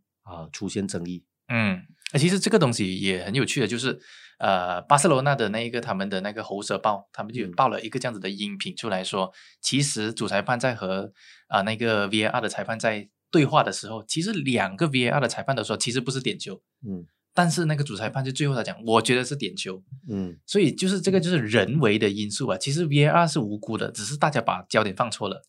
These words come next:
Speaker 1: 对，我，我觉得这个引进这个，像如果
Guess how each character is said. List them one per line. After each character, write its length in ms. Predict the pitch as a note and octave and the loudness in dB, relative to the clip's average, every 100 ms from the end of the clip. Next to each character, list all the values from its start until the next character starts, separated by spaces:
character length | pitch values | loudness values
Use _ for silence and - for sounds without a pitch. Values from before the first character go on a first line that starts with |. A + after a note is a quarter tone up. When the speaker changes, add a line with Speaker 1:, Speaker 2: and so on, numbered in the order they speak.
| _ - | _ 2
Speaker 1:
对， 240 | A#2+ G2+ | 4 4
我， 180 | F#2 G#2 B2 | 2 -2 0
我 100 | A#2+ | 6
觉 140 | C#3+ | 8
得 80 | D3 | 8
这 120 | E3+ | 8
个 400 | E3+ E3+ D#3 D3 - | 8 8 8 4 0
引 200 | A2+ G2 | -2 0
进 220 | G2 C#3 C3+ | 2 2 4
这 180 | D3 B2+ | 4 4
个， 560 | C#3 C3 B2+ A#2 G#2 G2+ | 4 4 4 0 -2 -10
像 480 | - C#3 C3+ B2 A#2+ _ _ _ - | 0 2 4 2 -4 _ _ _ -8
如 240 | G#2+ A#2 | -2 -2
果 440 | B2+ F2+ E2+ E2 | 0 0 0 -4